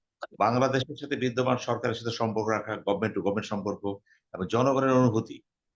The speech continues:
এই দুটো সাথে যদি ভারত এই মুহূর্তে জনগণের অনুভূতি এবং তার সব সম্পর্ক রাখা, এই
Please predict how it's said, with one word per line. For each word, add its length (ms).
এই 100
দুটো 260
সাথে 180
যদি 140
ভারত 400
এই 160
মুহূর্তে 340
জনগণের 340
অনুভূতি 460
এবং 440
তার 80
সব 180
সম্পর্ক 400
রাখা, 340
এই 240